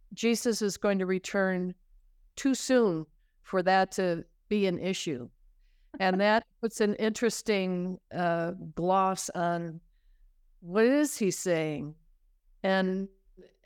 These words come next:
Speaker 1: how much of this is because he has this sense of imminent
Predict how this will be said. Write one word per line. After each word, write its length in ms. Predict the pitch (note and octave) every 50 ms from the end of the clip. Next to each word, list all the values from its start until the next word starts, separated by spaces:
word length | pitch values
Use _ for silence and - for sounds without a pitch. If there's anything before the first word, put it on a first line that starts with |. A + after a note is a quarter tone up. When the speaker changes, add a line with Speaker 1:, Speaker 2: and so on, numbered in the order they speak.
| G2 A2 _ _ _ -
Speaker 1:
how 320 | D3 G3 F3+ - A3 A3
much 240 | A3 A3 A3 A3 -
of 140 | A3 F#3 F3
this 280 | F#3+ A3 G#3+ G3+ - -
is 240 | - F#3+ F3+ - _ _ _ _ _ _
because 420 | - G3 - - G#3+ A3 A3 G#3
he 160 | - G#3+ F#3+ F#3
has 280 | F3+ F3+ F3+ F3 E3+ -
this 340 | F#3+ F3 E3+ - - - _ _ _ _ _ _ _ _ _
sense 500 | _ - - - - A3+ G#3+ G#3+ G#3+ - G3+
of 160 | E3+ D3+ - _
imminent 500 | - G#3 A3 A#3 A3+ G#3 F#3+ F3+ E3+ E3